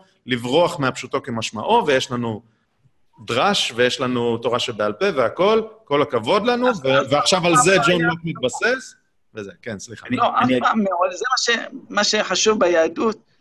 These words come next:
Speaker 2: ביהדות מעולם לא היה תורה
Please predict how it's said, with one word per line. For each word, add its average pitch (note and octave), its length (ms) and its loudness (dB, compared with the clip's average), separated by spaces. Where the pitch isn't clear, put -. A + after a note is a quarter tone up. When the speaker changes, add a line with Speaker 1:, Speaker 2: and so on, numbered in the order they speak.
Speaker 2:
ביהדות E3+ 640 0
מעולם G3 680 4
לא G#3 200 6
היה A3 460 4
תורה G#3 340 4